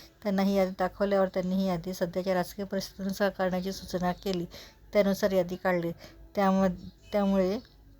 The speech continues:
सध्याचे पालकमंत्री हे एआयचा वापर करून नेमण्यात आल्याचा किस्सा पाटील यांनी सांगितला. तर ही होती, ही राज्यात एआय विद्यापीठ सुरू करण्याबद्दलची अपडेट.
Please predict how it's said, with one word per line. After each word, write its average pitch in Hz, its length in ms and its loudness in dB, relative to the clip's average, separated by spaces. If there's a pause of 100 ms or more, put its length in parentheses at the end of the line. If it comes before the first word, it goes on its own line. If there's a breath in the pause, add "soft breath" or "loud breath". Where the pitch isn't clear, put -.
(1500 loud breath)
सध्याचे 202 340 -2
पालकमंत्री 190 500 0
हे 196 100 2
एआयचा 190 1080 2
वापर 196 300 4
करून 190 340 0
नेमण्यात 185 360 0
आल्याचा 185 280 2
किस्सा 202 420 -4
पाटील 180 520 -2
यांनी 175 240 0 (360)
सांगितला. 180 400 -2
तर 180 140 -6
ही 196 200 -2
होती, 196 460 0 (680 loud breath)
ही 190 220 0 (420)
राज्यात 190 420 4
एआय 190 280 4
विद्यापीठ 185 380 0
सुरू 190 200 0
करण्याबद्दलची 180 720 2
अपडेट. 175 540 0